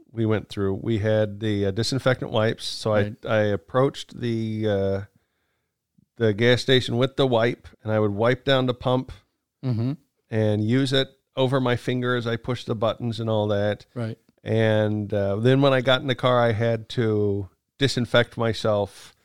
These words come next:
Speaker 1: with hand gel and, and all
Speaker 2: Sure.
Speaker 1: this stuff. So, I mean, we were very, very safe about it. Masks everywhere.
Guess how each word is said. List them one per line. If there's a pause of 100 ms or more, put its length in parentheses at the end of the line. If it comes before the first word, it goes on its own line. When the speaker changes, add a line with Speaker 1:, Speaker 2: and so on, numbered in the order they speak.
(200)
Speaker 1:
with
hand
gel
and,
and
all
Speaker 2:
Sure.
Speaker 1:
this
stuff.
So,
I
mean,
we
were
very,
very
safe (560)
about
it.
Masks
everywhere.